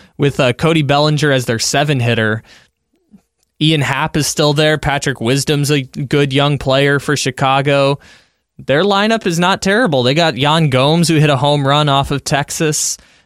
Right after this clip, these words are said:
Their team is not terrible at all. They, they beat the, Dansby Swanson got a hundred million dollar contract. They signed a player from Japan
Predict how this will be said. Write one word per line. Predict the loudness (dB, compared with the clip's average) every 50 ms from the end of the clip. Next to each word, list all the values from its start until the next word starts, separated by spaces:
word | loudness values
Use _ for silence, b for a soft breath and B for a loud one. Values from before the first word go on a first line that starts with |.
| b
Their | _ 0 0 0
team | 0 0 0 2 2 2
is | 0 0 0
not | 2 2 2 2 0 -2 -4
terrible | -2 0 0 2 2 2 2 2 2
at | 2
all. | 2 2 2 2 2
They, | 2 0 0 0 0
they | 0 -2 -2
beat | -2 -2 -2 -2 -2 -2 -2
the, | 0 0 0 0 -2
Dansby | -2 -2 0 0 0 0 0 0 -2
Swanson | 0 0 0 0 0 0 0 0 0
got | 2 2 2 2
a | 2
hundred | 2 2 2 2 2
million | 2 2 2 2 2
dollar | 2 2 2 2 0 0
contract. | 0 0 0 0 0 0 0 0 0 0 0 0
They | -2 -2
signed | 0 0 0 0 0 0 2 2
a | 2 0 0
player | -2 -2 0 0 0 0
from | 0 -2 -2
Japan | -2 -2 -4 -4 -2 -2 0 0 2 0 0 0 -2 -4